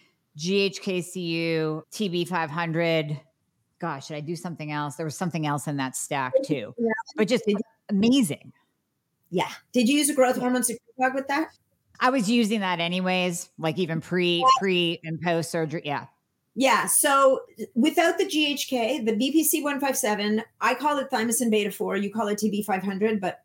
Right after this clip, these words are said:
Speaker 2: whatever. Those names are used interchangeably,
Speaker 1: Yeah.
Speaker 2: even though they shouldn't be, but they are. And the growth hormone secretagogue, so the C J C apomorelin, those,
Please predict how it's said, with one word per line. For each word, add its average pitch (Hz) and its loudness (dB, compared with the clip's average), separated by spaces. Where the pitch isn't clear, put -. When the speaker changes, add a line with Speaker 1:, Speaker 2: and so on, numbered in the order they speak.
Speaker 2:
whatever. 208 0
Those 220 2
names 247 0
are 226 0
used 208 0
interchangeably, 196 -2
Speaker 1:
Yeah. 269 -2
Speaker 2:
even 226 2
though 214 4
they 196 0
shouldn't 214 0
be, 170 0
but 202 -6
they 180 -2
are. 180 0
And 214 0
the 196 0
growth 214 0
hormone 247 -2
secretagogue, 208 -2
so 196 -6
the 190 -2
C 214 -2
J 226 2
C 214 0
apomorelin, 180 -4
those, 262 0